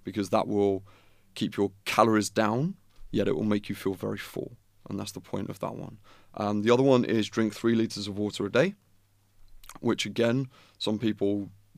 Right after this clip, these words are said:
do very easily and some people just don't. Um, and if you're not, then it's not gonna help you get into a calorie deficit, because water refreshes us, it gives us ener-,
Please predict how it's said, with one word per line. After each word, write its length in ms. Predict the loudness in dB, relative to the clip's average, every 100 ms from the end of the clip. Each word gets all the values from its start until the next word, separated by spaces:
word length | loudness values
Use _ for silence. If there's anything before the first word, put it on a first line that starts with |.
| 4
do 220 | 8 8
very 240 | 8 6 6
easily 420 | 4 2 -2 -2 -8
and 120 | -8
some 180 | -8 -8
people 300 | -8 -8 -8
just 200 | -10 -12 _ -6
don't. 280 | -4 -4 -10 _ _ -20 -20 -10
Um, 500 | -6 -6 -6 -8 -12 _ -6
and 240 | -4 -4
if 160 | -6 -2
you're 120 | 2
not, 320 | 6 6 4 0 _ -4
then 140 | -2
it's 120 | -2 -2
not 80 |
gonna 140 | -2 -2
help 200 | -4 -4
you 60 |
get 140 | -8 -6
into 160 | -8
a 40 | -8
calorie 260 | -6 -6
deficit, 440 | -6 -10 -10 -12 -12 -16
because 380 | -10 -8 -6
water 460 | -2 -2 0 -2 -2 -6 -14
refreshes 460 | -6 0 2 2 2
us, 180 | 0
it 140 | -4 -6
gives 200 | -6 -6
us 160 | -8 -6
ener-, 460 | -4 -2 -2 -4